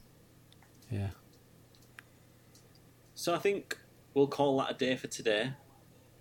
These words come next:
Speaker 2: I think we've had a good chat
Speaker 1: Yeah, that
Speaker 2: about
Speaker 1: sounds good.
Speaker 2: a lot of S E O and a lot of different things what we're working on right now. I'm not sure how often these are going to be.
Speaker 1: No.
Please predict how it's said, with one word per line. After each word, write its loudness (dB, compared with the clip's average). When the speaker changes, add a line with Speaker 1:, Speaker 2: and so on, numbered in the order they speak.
Speaker 2:
I -20
think -6
we've -10
had -4
a -4
good -6
chat -4
Speaker 1:
Yeah, 0
that -6
Speaker 2:
about 0
Speaker 1:
sounds -4
good. -4
Speaker 2:
a 0
lot 0
of -2
S -2
E 0
O -2
and -6
a -2
lot 0
of -2
different 0
things 4
what 2
we're 4
working -4
on -6
right -6
now. -4
I'm -2
not 2
sure 4
how 4
often 0
these -6
are -10
going -4
to -16
be. -2
Speaker 1:
No. -6